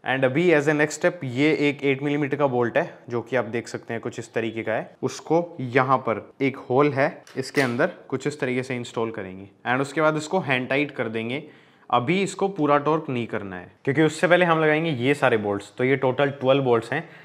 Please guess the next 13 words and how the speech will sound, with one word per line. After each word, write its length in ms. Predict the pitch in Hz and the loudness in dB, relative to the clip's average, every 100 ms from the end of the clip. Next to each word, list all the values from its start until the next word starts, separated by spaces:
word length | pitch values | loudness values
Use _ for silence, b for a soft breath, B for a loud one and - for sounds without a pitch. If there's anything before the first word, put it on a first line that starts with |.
| B B | B B
जिनमें 220 | 120 139 143 | -2 0 0
से 140 | 156 | 2
एक 200 | 139 135 | 2 2
बोल्ट 180 | 139 131 | 2 0
सबसे 200 | 127 131 | -2 -4
बड़ी 260 | 120 117 123 | 0 0 0
साइज 320 | 123 123 - | 0 0 0
का 100 | 120 | 0
है 220 | 147 - 113 | -2 -4 -2
वो 120 | 120 | 0
लगेगा 360 | 117 117 113 110 98 - _ _ _ _ - | 2 0 0 -2 -4 -12 _ _ _ _ -12
यहाँ 340 | 113 110 123 | -6 -2 0
पर 220 | 120 147 | 2 0